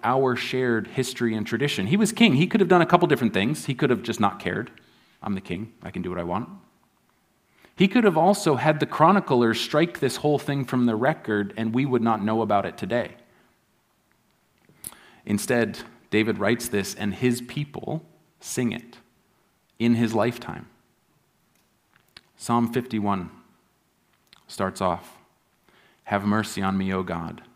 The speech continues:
according to your unfailing love. According to your great compassion, blot out my transgressions. Wash away all my iniquity and cleanse me from my sin.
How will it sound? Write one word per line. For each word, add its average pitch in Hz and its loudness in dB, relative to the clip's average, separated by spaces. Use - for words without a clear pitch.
according 101 -4
to 95 -12
your 95 -2
unfailing 92 -4
love. 82 -6
According 147 2
to 135 -4
your 110 2
great 113 -4
compassion, 104 -4
blot 101 2
out 98 0
my 98 -4
transgressions. 92 -6
Wash 127 -4
away 117 -2
all 113 -2
my 113 0
iniquity 98 -6
and 90 -10
cleanse 107 -4
me 87 -8
from 90 -8
my 87 -6
sin. 82 -10